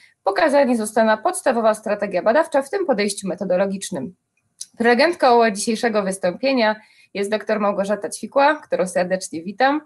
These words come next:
e, która w roku dwa tysiące czternastym z wyróżnieniem obroniła pracę doktorską w dziedzinie nauk humanistycznych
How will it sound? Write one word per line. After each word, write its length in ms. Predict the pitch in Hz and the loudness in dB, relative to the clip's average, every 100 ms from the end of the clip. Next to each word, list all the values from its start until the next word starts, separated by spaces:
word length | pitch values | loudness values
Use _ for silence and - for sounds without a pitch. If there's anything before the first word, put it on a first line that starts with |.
| _ - - _ | _ -20 -20 _
e, 140 | 208 | -2
która 280 | 220 240 226 | 0 2 2
w 40 | 233 | 2
roku 200 | 247 220 | -2 0
dwa 160 | 277 | 0
tysiące 340 | 339 277 247 247 | 0 -2 -2 -4
czternastym 640 | - 214 247 285 - 220 | -2 0 2 0 -2 -4
z 60 | 214 | -2
wyróżnieniem 560 | 349 311 214 208 208 | 0 2 2 0 -2
obroniła 420 | 196 190 202 190 185 | -2 -2 0 2 2
pracę 300 | 214 202 175 | 0 -4 -4
doktorską 600 | 170 - 196 190 - 185 | -6 -2 -4 -4 -6 -6
w 40 | |
dziedzinie 340 | 185 - 202 185 | -6 -4 -2 2
nauk 220 | 180 175 | 0 -2
humanistycznych 880 | 208 165 156 - 254 - 302 311 | -4 -2 -4 -4 -4 0 0 0